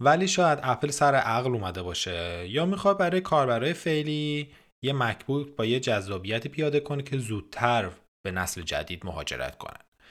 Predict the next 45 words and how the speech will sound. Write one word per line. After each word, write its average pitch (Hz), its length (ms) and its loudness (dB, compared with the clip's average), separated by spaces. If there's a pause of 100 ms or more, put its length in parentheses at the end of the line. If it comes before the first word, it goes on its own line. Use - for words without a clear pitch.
(160)
به 151 100 -2
نظر 160 360 4
من 156 260 2
مشکل 131 400 0
اپل 123 400 0
این 131 160 -2
بود 107 200 -2
که 127 100 -4
وقتی 120 300 0
پورتا 151 380 0
رو 139 100 2
حذف 135 360 -2
کرد 120 320 0
که 120 120 -4
دنیا 107 480 -4
هنوز 117 440 -2
آمادهٔ 101 540 -2
این 139 140 2
تغییر 123 480 0
نبود. 104 460 -2 (280)
توی 151 140 0
دو، 156 180 -2
سال 147 320 4
دو 120 220 2
هزار 92 300 -6
و 92 40 -6
شونزده 95 460 -4
این 98 140 -2
اتفاق 78 460 -12
افتاد. - 380 -16 (240)
به 110 40 2
خاطر 127 280 2
همین 151 380 0
هم 120 200 -4
خیلی 147 440 2
ازش 80 280 -4
انتقاد 71 360 -12
شد. - 260 -16 (560)
البته 170 560 4
من 143 320 2
کارم 143 360 6
با 120 120 4
خرید 120 400 0
یه 143 80 6
دانگل 117 720 2